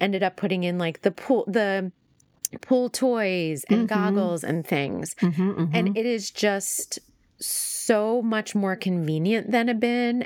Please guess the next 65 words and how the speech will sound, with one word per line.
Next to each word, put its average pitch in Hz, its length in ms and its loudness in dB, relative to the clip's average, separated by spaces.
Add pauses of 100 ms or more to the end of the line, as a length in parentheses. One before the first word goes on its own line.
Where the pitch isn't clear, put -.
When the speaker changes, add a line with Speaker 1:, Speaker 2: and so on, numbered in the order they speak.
Speaker 1:
It 160 140 2
has 147 220 -2
handles. 226 640 0
I 180 60 4
used 170 360 0
some 160 460 -2 (100)
painter's 220 360 0
tape 202 240 0
on 180 100 0
the 175 80 0
Speaker 2:
That's 208 100 -4
what 202 60 4
I 190 40 4
Speaker 1:
side - 40 2
Speaker 2:
was 190 80 0
Speaker 1:
of 190 60 0
Speaker 2:
gonna 185 140 2
Speaker 1:
it. - 60 -2
Speaker 2:
ask 185 240 -2
you. 175 80 2
Did 160 160 0
it 156 80 -4
have 180 320 0
a 202 80 0
place 202 320 0
for 202 140 2
a 208 80 4
label, 196 380 4
or 170 100 2
did 160 140 2
you 156 60 0
just 160 260 2
use 156 140 4
some 147 200 0
tape 170 280 2
for - 180 2
a 175 40 4
label? 175 460 2
Speaker 1:
I 466 80 2 (160)
just - 140 -4
used 403 160 4
some 370 120 0
tape. 202 240 0
So 285 140 2
they 269 140 0
come 277 280 0
in, 285 340 0
the 240 100 2
ones 294 260 0
that 285 100 0
I 214 140 0
got 196 340 0
came, 190 360 0 (300)
also 220 280 4
come 226 240 0
in, 196 80 0
like, 190 160 0
a 196 40 2
light 180 340 0
gray, 143 320 0
which 202 180 2
I 180 140 4
also 180 260 0
could 185 180 0
have 165 180 -2